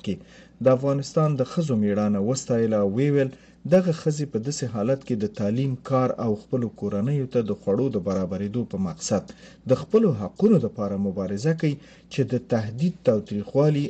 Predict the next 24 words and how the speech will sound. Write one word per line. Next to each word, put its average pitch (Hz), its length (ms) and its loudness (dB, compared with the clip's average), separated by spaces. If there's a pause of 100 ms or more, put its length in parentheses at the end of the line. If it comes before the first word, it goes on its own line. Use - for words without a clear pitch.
(140)
او 113 60 2 (100)
د - 20 -2 (140)
زنداني 98 460 -2
کېدو 107 240 -4 (100)
د - 40 -8 (100)
خطر 101 260 -2 (120)
سره 92 160 -4 (100)
مخ 90 120 -8 (140)
دي. 98 100 -6 (840)
د 127 40 4 (100)
امریکا 135 340 -2
د 135 80 -4 (100)
بهرنیو 120 460 -2
چارو 117 260 0
وزارت 110 340 0 (100)
دغې 113 260 -6
چارواکي 117 540 -2 (460)
د - 20 0 (140)
سه 196 120 4 (100)
شنبې 104 360 0
په - 100 -8
ورځ 104 240 2
دا 107 80 2 (120)
تبصرې 113 400 -2